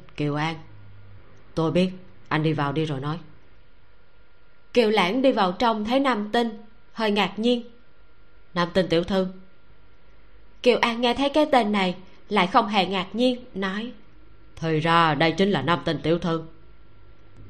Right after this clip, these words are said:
Speaker 2: Nam Tinh hỏi, "Anh biết tôi sao?" Kiều An vô cùng chuyên nghiệp mà cười, nhìn Lâm Mạn,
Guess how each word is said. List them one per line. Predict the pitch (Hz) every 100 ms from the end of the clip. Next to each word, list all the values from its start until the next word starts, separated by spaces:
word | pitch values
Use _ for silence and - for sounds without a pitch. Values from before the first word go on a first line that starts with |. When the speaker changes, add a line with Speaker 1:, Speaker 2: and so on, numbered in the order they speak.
| - -
Speaker 2:
Nam | 240 240
Tinh | 233 233
hỏi, | 226 180 185 240 - - - - - - - -
"Anh | 277 262
biết | 302 330
tôi | 285
sao?" | 277 285 285 - - - - - - - - - - - - - - -
Kiều | 240 214
An | 226 240
vô | 240 233 233
cùng | 196 190
chuyên | 240 220
nghiệp | 214 214
mà | 208
cười, | 208 214 202 190 - - - - - -
nhìn | 233 220
Lâm | 262 254
Mạn, | 226 175